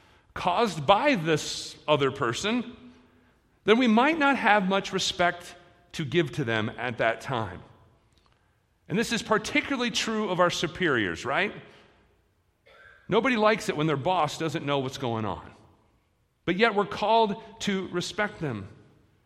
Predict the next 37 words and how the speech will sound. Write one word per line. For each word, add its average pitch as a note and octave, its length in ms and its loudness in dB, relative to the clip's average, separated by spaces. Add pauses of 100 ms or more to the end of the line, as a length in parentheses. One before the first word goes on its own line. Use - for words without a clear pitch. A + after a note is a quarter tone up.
(140)
And E3+ 100 2
as F3 80 0
we G#3+ 80 0
think A#3+ 240 0
about G#3+ 240 4
what G3 180 0
Paul G#3+ 300 2
is F#3+ 100 -2
asking G3 400 -2
us F#3 160 -4
to F#3 100 -4
do, F#3 380 -2
and E3 80 -2
as F3 120 -2
we F#3 160 -2 (240)
think A#3+ 180 2
about G#3 240 2
the G3+ 120 -2
ideas F3+ 540 2
in E3+ 180 0
light G3+ 220 0
of F3 120 -4
the E3 80 -2
full B3+ 420 2
view A3 180 -2
of G3+ 100 0
Scripture, D3 680 -2 (460)
what G3+ 200 0
we C4+ 120 2
understand G#3+ 880 0 (1120)
is E3+ 80 0
that G#3+ 100 -2
we B3 120 2
should A#3+ 200 2
respect A3+ 680 0
all G3 300 2
people A#3+ 640 -4